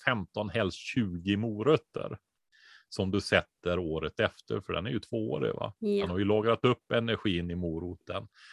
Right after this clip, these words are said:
Speaker 1: Och sen går den upp och blir en stor buske,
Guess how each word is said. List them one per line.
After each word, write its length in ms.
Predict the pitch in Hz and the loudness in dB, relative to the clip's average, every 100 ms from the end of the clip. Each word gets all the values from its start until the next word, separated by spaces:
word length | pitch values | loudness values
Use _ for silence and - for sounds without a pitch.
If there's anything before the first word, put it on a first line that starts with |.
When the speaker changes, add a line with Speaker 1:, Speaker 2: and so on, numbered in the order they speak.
| - - _ | -20 -20 _
Speaker 1:
Och 80 | - | -4
sen 220 | 92 85 | -2 -2
går 140 | 87 76 | 0 0
den 200 | 113 95 | 0 -2
upp 260 | - - | -8 -8
och 80 | 82 | -8
blir 300 | 82 78 76 | -4 -2 -2
en 220 | 80 73 | -4 -6
stor 440 | - - 76 76 76 | -12 -10 -6 -6 -4
buske, 520 | 90 - - - | -4 -6 -8 0